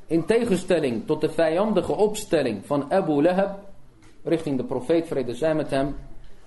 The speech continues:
was zijn oom Abu Talib heel vredig in de omgang met Mohammed sallallahu alayhi wa sallam. Hij ontfermde zich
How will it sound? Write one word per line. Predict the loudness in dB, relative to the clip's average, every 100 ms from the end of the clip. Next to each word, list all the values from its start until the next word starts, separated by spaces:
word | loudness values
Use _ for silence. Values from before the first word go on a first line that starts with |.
| -10
was | 0 0 2
zijn | 0 0 0
oom | 2 2 0 -4 0
Abu | 2 2 0
Talib | 0 2 2 2 4 2 0 -8 -14 -14 -12
heel | -2 2 4
vredig | 2 2 4 4 2 0 -6 -18 -20 -18 -2
in | 0
de | 2 2
omgang | 2 2 2 0 -2 -6 -18 -6
met | -4 0
Mohammed | 0 0 0 -2
sallallahu | -4 -2 0 0 0
alayhi | 0 -2 -6
wa | -12
sallam. | -14 -20 -20 -20 -20 -20 -20 -20 -20 -20 -20 -20 _ _ -20 _ -20 -20 -20 -4
Hij | -2 2
ontfermde | 0 2 0 2 2 2
zich | 0 0